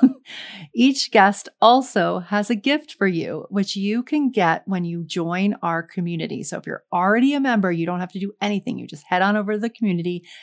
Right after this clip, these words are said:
and get your gift, or you check your inbox and the gift should be there too. If you're not part of it, you need to go to plan simple dot com slash small moves,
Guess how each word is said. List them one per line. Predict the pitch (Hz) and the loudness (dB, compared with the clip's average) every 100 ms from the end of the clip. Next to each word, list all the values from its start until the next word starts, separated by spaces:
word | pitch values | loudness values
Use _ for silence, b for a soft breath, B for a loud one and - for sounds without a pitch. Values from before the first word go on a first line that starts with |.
| B | B
and | - 170 | -4 -2
get | 170 165 - | 2 0 0
your | 170 | -10
gift, | 151 175 254 - B B - | -2 -2 -2 -6 B B -2
or | 214 | 0
you | 220 220 - _ | 0 -6 -10 _
check | - 220 226 | -2 0 0
your | - | 0
inbox | 220 202 - - - | 0 0 0 -2 -10
and | - 170 | -4 -4
the | |
gift | 165 175 | -2 -6
should | - 185 | -2 -4
be | 170 165 | -2 -4
there | 151 160 | -4 -4
too. | - 170 - - B B B | -6 -6 -6 -10 B B B
If | 170 - | -8 -6
you're | 170 165 - | -6 -6 -6
not | 180 170 220 285 - | -6 4 4 4 0
part | 170 165 | -4 -4
of | 165 | -4
it, | - | -4
you | 180 | -4
need | 170 | -4
to | 175 | -6
go | 170 | -6
to | 165 | -8
plan | _ 180 196 | _ -2 0
simple | 220 233 247 | 0 -2 -2
dot | 269 262 | -4 -4
com | - 170 175 170 | -2 -2 0 -4
slash | - 165 170 - | -2 0 0 -6
small | - 175 202 | -4 0 2
moves, | 247 180 175 196 - | 2 0 -4 -8 -12